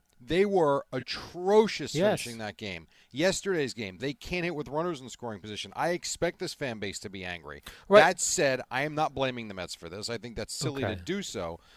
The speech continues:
Speaker 1: But the notion that you don't have an angry fan base is silly because this, this team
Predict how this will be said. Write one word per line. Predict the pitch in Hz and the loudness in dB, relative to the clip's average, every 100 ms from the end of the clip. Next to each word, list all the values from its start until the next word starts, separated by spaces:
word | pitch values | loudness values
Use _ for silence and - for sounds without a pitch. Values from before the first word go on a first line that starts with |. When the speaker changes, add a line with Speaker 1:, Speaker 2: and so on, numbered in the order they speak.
| - | -2
Speaker 1:
But | 135 - | -2 0
the | |
notion | 135 135 180 - 190 | 0 4 2 0 -4
that | 160 | -4
you | 139 135 | -4 -6
don't | 131 147 | -4 -2
have | 151 123 | -2 -2
an | 127 | -6
angry | 123 147 147 | -8 -6 -6
fan | 123 131 156 | -4 -4 -2
base | 180 190 - | 0 0 0
is | - | -2
silly | - 208 92 | 2 2 0
because | 76 104 131 120 | -8 -8 -4 -4
this, | 101 151 - | -4 -6 -4
this | 156 175 - | -2 -2 -2
team | - 117 120 | -8 -8 -8